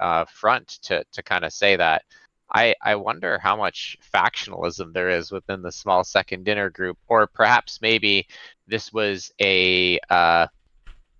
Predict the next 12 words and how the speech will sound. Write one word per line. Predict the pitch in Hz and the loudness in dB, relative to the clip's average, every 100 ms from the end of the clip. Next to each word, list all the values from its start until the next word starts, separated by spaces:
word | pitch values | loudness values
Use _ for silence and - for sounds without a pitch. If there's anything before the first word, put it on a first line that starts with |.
| _ | _
this | 95 - | -16 -12
was | 90 | -6
a, | 90 82 | -4 -4
an | - 92 | -6 -8
attempt | 90 - 104 90 - | -8 -4 -4 -4 -14
to | - | -14
try | - 104 92 | -4 2 2
and | 87 | 2
deflect | 85 87 - 95 - - | -4 -14 -4 -2 -2 -8
from | - 87 85 | -8 -8 -6
the, | 85 85 82 82 | -8 -6 -2 2
uh, | 80 80 | 2 2